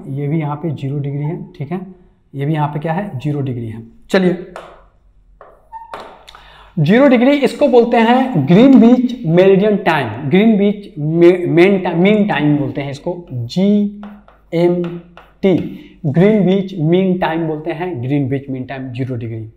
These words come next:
ठीक है। और ये जो बीच का काला line है, ये आपका यहीं से, अ, देशांतर रेखा को हम calculate करते हैं, देशांतर रेखा को बनाते हैं।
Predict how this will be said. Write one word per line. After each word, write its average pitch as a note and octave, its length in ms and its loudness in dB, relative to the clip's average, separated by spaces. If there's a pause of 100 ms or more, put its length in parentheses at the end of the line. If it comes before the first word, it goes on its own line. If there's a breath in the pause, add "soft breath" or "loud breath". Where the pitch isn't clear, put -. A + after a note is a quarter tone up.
(160)
ठीक D#3+ 160 -6
है। G#3+ 140 -6 (480 loud breath)
और E3 380 4
ये A3+ 80 8
जो A3 120 4
बीच F3 260 2
का G3 120 -6
काला F3 280 -2
line E3 300 -2
है, F3+ 320 -8
ये D#3+ 280 -6
आपका D#3+ 460 -8 (280 loud breath)
यहीं F3+ 300 0
से, A3 380 0
अ, C3+ 200 -12
देशांतर D#3+ 520 -4
रेखा D#3 280 -4
को D#3 200 -8
हम D3+ 200 -6
calculate C#3+ 560 -8
करते D3+ 200 -8
हैं, D#3 100 -6
देशांतर B2+ 340 -12
रेखा B2+ 220 -18
को C#3+ 120 -20
बनाते A2 380 -16
हैं। D3 200 -20